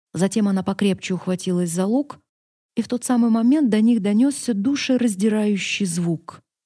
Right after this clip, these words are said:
Крик ужаса, прерванный звуком стрелы, пронзившей тело — а затем гортанный, свистящий звук человека, хватающего ртом воздух. После чего наступила тишина.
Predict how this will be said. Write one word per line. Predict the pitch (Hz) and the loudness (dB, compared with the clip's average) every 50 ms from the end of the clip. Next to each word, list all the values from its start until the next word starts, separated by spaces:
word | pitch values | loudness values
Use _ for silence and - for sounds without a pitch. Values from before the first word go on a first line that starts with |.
| _ _ _ _ _ _ _ _ _ | _ _ _ _ _ _ _ _ _
Крик | - 294 311 294 294 - - | -2 0 0 0 0 0 0
ужаса, | 320 294 208 180 175 160 - - 185 175 165 165 _ _ _ _ _ _ _ _ | 0 0 2 0 -2 -2 -2 -2 -2 -2 -2 -4 _ _ _ _ _ _ _ _
прерванный | - - 220 226 220 214 202 202 196 196 | -4 -2 -2 -2 0 0 0 0 0 0
звуком | 190 175 185 202 214 202 - 185 | 0 0 0 -2 -2 -2 -2 -4
стрелы, | 180 - - - 185 214 220 247 294 302 | -4 -4 -4 -2 0 2 4 4 2 2
пронзившей | - - 214 208 202 190 233 233 - - - 233 | 2 0 0 0 0 0 0 -2 0 0 -2 -2
тело — | - - - 196 180 170 165 160 160 - _ _ _ _ _ _ _ _ _ - 156 | -2 -2 -2 0 0 0 0 -2 -4 -6 _ _ _ _ _ _ _ _ _ -6 -4
а | 160 | -2
затем | 165 180 180 - 196 190 | -2 -2 0 0 -2 0
гортанный, | 170 180 175 170 _ - 226 240 233 220 185 170 165 165 | 0 -2 -2 -4 _ -4 -2 -2 0 0 0 0 -2 -2
свистящий | 156 - - 175 180 - - 226 226 220 214 - - 196 | -4 -4 -4 -4 -6 -4 -2 -2 -2 -2 -2 -4 -4 -4
звук | 175 180 208 214 - | -2 -2 -4 -4 -4
человека, | - - 214 208 208 208 202 190 175 160 151 - - 151 | -6 -4 -2 -2 0 0 0 0 0 -2 -4 -6 -10 -10
хватающего | - - 160 156 160 - 185 185 185 180 160 - - 180 170 170 | -8 -6 -6 -6 -4 -2 -2 -2 -2 -2 -4 -4 -4 -4 -4 -4
ртом | 170 - 180 170 165 | -4 -4 -4 -4 -2
воздух. | 160 156 143 139 123 - 151 127 - - - _ _ _ _ _ _ _ _ _ _ _ _ _ _ _ _ _ _ _ _ | -2 -2 -2 -4 -4 -4 -6 -6 -6 -8 -18 _ _ _ _ _ _ _ _ _ _ _ _ _ _ _ _ _ _ _ _
После | - 196 202 - 214 208 | -6 -6 -6 -4 -4 -6
чего | - - 214 208 233 254 | -4 -4 -4 -2 0 0
наступила | 240 220 - - 196 180 - 202 196 185 185 | 0 0 -2 -4 -8 -6 -4 -2 -2 -2 -2
тишина. | 180 - 170 - - - 170 160 156 147 156 | -4 -6 -8 -8 -6 -4 -4 -4 -4 -4 -6